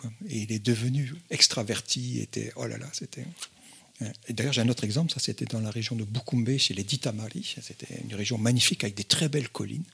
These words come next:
tout est verdoyant, c'est, c'est vallonné, c'est, et c'est là qu'il y a les Tata Somba. Je ne sais pas si vous connaissez les Tata Somba au nord Bénin. C'est des petits châteaux avec des tourelles,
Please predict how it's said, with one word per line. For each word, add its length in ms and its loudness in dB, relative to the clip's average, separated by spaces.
tout 200 -6
est 60 0
verdoyant, 880 0
c'est, 260 -4
c'est 220 0
vallonné, 600 0
c'est, 200 -4
et 60 -2
c'est 160 6
là 80 2
qu'il 80 -2
y 20 0
a 40 -2
les 100 -4
Tata 260 -4
Somba. 260 0
Je 60 -4
ne 40 -4
sais 60 -10
pas 140 -10
si 120 -6
vous 60 -10
connaissez 360 -4
les 100 -10
Tata 280 -14
Somba 380 -12
au 40 -4
nord 160 -4
Bénin. 280 -2
C'est 160 6
des 100 4
petits 220 6
châteaux 380 10
avec 120 4
des 80 2
tourelles, 720 4